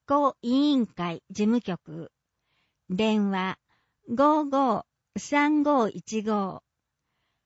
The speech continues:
中央ふれあいセンター内、障害学習課。西尾の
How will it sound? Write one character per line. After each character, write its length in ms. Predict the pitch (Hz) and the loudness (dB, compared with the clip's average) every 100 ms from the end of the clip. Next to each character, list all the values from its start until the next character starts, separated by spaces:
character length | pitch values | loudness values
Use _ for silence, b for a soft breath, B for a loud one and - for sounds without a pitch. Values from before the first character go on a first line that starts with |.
| _ _ _ - | _ _ _ -6
中 320 | 294 311 311 | -2 0 2
央 260 | 294 302 294 | 4 2 0
ふ 200 | 254 269 | -2 0
れ 200 | 285 285 | 2 2
あ 80 | |
い 100 | 277 | 0
セ 240 | - 269 277 | -2 -2 0
ン 80 | 277 | 0
タ 300 | 269 269 240 | 0 0 0
ー 40 | |
内、 360 | 196 170 156 - _ _ _ _ _ _ | -2 -2 -6 -12 _ _ _ _ _ _
障 380 | - 277 269 254 | -6 0 0 0
害 280 | 247 254 226 | 0 0 -2
学 260 | 208 208 208 | -4 -4 -6
習 300 | - 202 190 | -6 -8 -10
課。 360 | - 170 160 - _ _ _ _ _ _ _ _ _ _ _ _ _ _ _ | -12 -12 -12 -16 _ _ _ _ _ _ _ _ _ _ _ _ _ _ _
西 420 | 214 220 - 285 | 4 4 4 6
尾 120 | 269 277 | 6 8
の 320 | 254 233 | 6 4